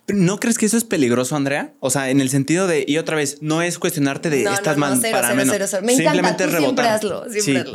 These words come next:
Speaker 2: hazlo.
Speaker 1: es rebotar para entenderte bien
Speaker 2: Me encanta.
Speaker 1: y ver, ok, esto
Speaker 2: Rebótame,
Speaker 1: está
Speaker 2: rebótame. Ajá.
Speaker 1: Eh, esto de tu verdad,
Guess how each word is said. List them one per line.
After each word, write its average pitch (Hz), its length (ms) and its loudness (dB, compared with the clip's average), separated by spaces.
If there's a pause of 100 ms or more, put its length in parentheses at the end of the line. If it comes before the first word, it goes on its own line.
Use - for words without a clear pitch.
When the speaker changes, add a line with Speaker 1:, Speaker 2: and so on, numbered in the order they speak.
Speaker 2:
hazlo. 147 220 2
Speaker 1:
es - 60 2
rebotar 170 440 0
para 180 140 -2
entenderte 143 560 0
bien 147 220 -2
Speaker 2:
Me 196 40 -4
encanta. 202 400 -2
Speaker 1:
y 131 140 2
ver, 135 260 -2
ok, 135 160 -4
esto 127 240 -6 (120)
Speaker 2:
Rebótame, 202 420 -2
Speaker 1:
está 170 160 -4
Speaker 2:
rebótame. 180 280 -6 (220)
Ajá. 190 200 -10
Speaker 1:
Eh, 139 480 -2 (360)
esto 170 200 0
de 202 180 0
tu 143 220 -2
verdad, 135 460 -2